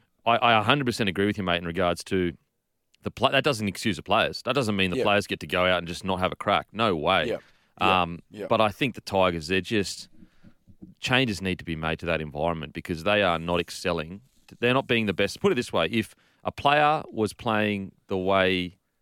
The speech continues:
Speaker 1: had the results that, you know, the current admin have, they wouldn't get
Speaker 2: Mm.
Speaker 1: re-signed. They wouldn't get re-signed.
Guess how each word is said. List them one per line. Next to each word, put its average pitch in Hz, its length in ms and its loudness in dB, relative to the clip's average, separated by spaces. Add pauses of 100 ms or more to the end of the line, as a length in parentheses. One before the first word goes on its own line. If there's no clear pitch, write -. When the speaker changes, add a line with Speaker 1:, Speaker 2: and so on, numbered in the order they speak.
(200)
Speaker 1:
had 113 160 0
the 117 80 2
results 110 520 0
that, 98 160 0 (280)
you 104 80 -4
know, 90 160 0
the 95 100 -6
current 101 400 -2 (200)
admin 95 340 -2
have, 90 440 -2 (160)
they 127 80 0
wouldn't 170 180 -2
get 151 80 -4
Speaker 2:
Mm. 139 40 -4
Speaker 1:
re-signed. 135 440 -6 (180)
They 101 80 -2
wouldn't 107 200 -2
get 101 100 -4
re-signed. 90 440 -8